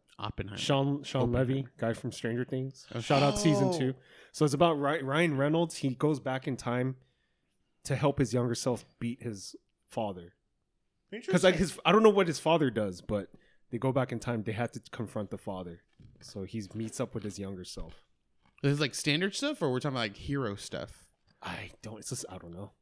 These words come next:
Speaker 1: 'Cause I just, like,
Speaker 2: It's
Speaker 1: that
Speaker 2: very
Speaker 1: just sounds, like,
Speaker 2: loose.
Speaker 1: when
Speaker 2: It's
Speaker 1: you
Speaker 2: very
Speaker 1: talk about, like,
Speaker 2: loose.
Speaker 1: beating someone, I think of, like, hero. Like, I gotta, you know,
Speaker 2: Not
Speaker 1: overtake
Speaker 2: hero.
Speaker 1: this
Speaker 2: It
Speaker 1: person.
Speaker 2: seems like it's, like, a dark science
Speaker 1: Like,
Speaker 2: fiction.
Speaker 1: power, I guess, or whatever. But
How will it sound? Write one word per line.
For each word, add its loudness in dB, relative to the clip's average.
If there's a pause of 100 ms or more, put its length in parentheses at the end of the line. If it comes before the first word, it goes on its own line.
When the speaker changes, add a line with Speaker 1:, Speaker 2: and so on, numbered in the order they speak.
Speaker 1:
'Cause 2
I 4
just, 0
like, 8
Speaker 2:
It's 0
Speaker 1:
that 8
Speaker 2:
very 12
Speaker 1:
just 10
sounds, 8
like, 12
Speaker 2:
loose. -2
Speaker 1:
when 8
Speaker 2:
It's 4
Speaker 1:
you 6
Speaker 2:
very 10
Speaker 1:
talk 12
about, 8
like, 8
Speaker 2:
loose. -4
Speaker 1:
beating 4
someone, 0 (320)
I 6
think 4
of, 4
like, 0
hero. 2
Like, -2
I 0
gotta, 2 (160)
you 2
know, -2 (160)
Speaker 2:
Not 4
Speaker 1:
overtake 2
Speaker 2:
hero. 4
Speaker 1:
this 2
Speaker 2:
It 0
Speaker 1:
person. -4
Speaker 2:
seems 4
like 4
it's, 0
like, -2
a -4
dark -10
science -8
Speaker 1:
Like, -2
Speaker 2:
fiction. -4
Speaker 1:
power, 0
I -6
guess, -8
or -10
whatever. -12
But -12